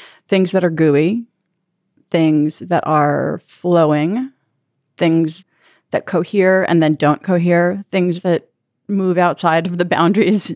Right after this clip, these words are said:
<laughs> within which you wish they would stay. You know, like, all of these things, like the bony,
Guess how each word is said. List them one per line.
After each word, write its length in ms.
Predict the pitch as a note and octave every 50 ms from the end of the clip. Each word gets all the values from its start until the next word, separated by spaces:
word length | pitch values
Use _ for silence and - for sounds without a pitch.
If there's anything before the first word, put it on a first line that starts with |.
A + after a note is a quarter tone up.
| - _
<laughs> 140 | - - -
within 320 | G#3 F#3+ - F#3+ F3 F3
which 220 | E3+ D#3 - -
you 100 | G3 F3
wish 220 | D#3+ E3+ E3 - -
they 100 | F3+ E3
would 160 | D#3+ D#3+ -
stay. 520 | - - - - E3 D3+ C#3 D3+ F#3 G#3 - - - - - - - -
You 120 | - A3+
know, 180 | G3+ F#3+ F3 E3+
like, 320 | F3 F3 F3 F3 - - _ - - - - - - - - _ _ _
all 220 | - G#3 A#3 C#4 D#4
of 120 | D4 A#3+
these 200 | A#3 A#3 G3+ -
things, 300 | - C4+ C4+ C4 A3+ -
like 160 | G3 F3+ -
the 80 | - G3
bony, 560 | F3 D#3+ - F#3+ F#3+ G3+ G#3+ G#3+ G#3+ G#3 G3